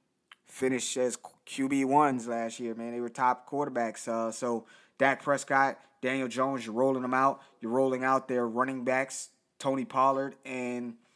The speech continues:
Saquon Barkley. You're rolling those guys out. The wide receivers, CeeDee Lamb, Brandon Cooks, you're rolling those guys out. As far as with the wide receivers on the Giants side of the ball, similar to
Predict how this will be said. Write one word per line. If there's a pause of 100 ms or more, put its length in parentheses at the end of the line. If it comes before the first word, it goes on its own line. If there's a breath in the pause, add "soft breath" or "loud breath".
(340 soft breath)
Saquon
Barkley. (320 soft breath)
You're
rolling
those
guys
out. (380 soft breath)
The
wide
receivers,
CeeDee
Lamb, (1900)
Brandon
Cooks,
you're
rolling
those
guys
out. (280 soft breath)
As
far
as
with
the
wide
receivers (100)
on (180)
the
Giants
side
of
the
ball, (720 soft breath)
similar
to